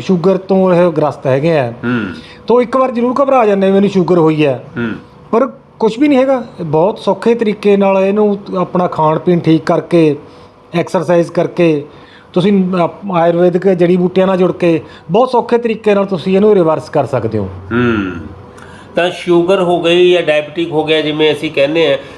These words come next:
Speaker 2: ਤਾਂ ਘਬਰਾਉਣ ਦੀ ਲੋੜ ਨਹੀਂ ਹੈ। ਜ਼ਿੰਦਗੀ ਜ਼ਿੰਦਾਬਾਦ ਫਿਰ ਵੀ ਰਹਿ ਸਕਦੀ ਹੈ।
Speaker 1: ਜ਼ਿੰਦਗੀ ਜ਼ਿੰਦਾਬਾਦ ਹੈ ਤੇ ਰਹਿਣੀ ਚਾਹੀਦੀ ਹੈ।
Speaker 2: ਹੂੰ।
Speaker 1: ਦੇਖੋ, ਅਗਰ ਮਸਤੀ ਜ਼ਿੰਦਾ ਹੈ ਤਾਂ ਹਸਤੀ ਜ਼ਿੰਦਾ ਹੈ।
Speaker 2: ਹੂੰ।
Speaker 1: ਅਗਰ ਜਿਉਂਦੇ ਹੋ ਤਾਂ ਜਿਉਂਦੇ ਨਜ਼ਰ ਆਓ।
Speaker 2: ਹੂੰ।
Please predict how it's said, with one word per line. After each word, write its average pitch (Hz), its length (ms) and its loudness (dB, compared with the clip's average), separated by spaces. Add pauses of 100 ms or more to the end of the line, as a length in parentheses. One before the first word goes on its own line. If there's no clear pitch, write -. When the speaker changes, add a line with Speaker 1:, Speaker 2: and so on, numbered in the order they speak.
Speaker 2:
ਤਾਂ 160 100 0 (100)
ਘਬਰਾਉਣ 156 380 0
ਦੀ 160 120 -2
ਲੋੜ 147 240 0
ਨਹੀਂ 147 220 0
ਹੈ। 170 200 0 (280)
ਜ਼ਿੰਦਗੀ 160 800 0 (360)
ਜ਼ਿੰਦਾਬਾਦ 156 760 -2
ਫਿਰ 165 160 0
ਵੀ 175 120 2
ਰਹਿ 135 220 0
ਸਕਦੀ 104 480 -8
ਹੈ। 82 120 -12 (360)
Speaker 1:
ਜ਼ਿੰਦਗੀ 196 340 0
ਜ਼ਿੰਦਾਬਾਦ 214 600 2
ਹੈ 185 560 0 (240)
ਤੇ 220 100 2
ਰਹਿਣੀ 233 240 2
ਚਾਹੀਦੀ 151 440 0
ਹੈ। 107 220 -2
Speaker 2:
ਹੂੰ। 147 200 0 (540)
Speaker 1:
ਦੇਖੋ, 190 580 -2
ਅਗਰ 214 200 2
ਮਸਤੀ 202 400 -2
ਜ਼ਿੰਦਾ 214 340 2
ਹੈ 208 100 0
ਤਾਂ 202 240 -2
ਹਸਤੀ - 260 -2
ਜ਼ਿੰਦਾ 143 300 0
ਹੈ। 107 200 -6 (140)
Speaker 2:
ਹੂੰ। 117 280 -2 (400)
Speaker 1:
ਅਗਰ 185 160 0
ਜਿਉਂਦੇ 165 400 0
ਹੋ 214 360 0 (140)
ਤਾਂ 226 100 2
ਜਿਉਂਦੇ 196 280 2
ਨਜ਼ਰ 180 260 2
ਆਓ। 123 220 0 (260)
Speaker 2:
ਹੂੰ। 156 380 -2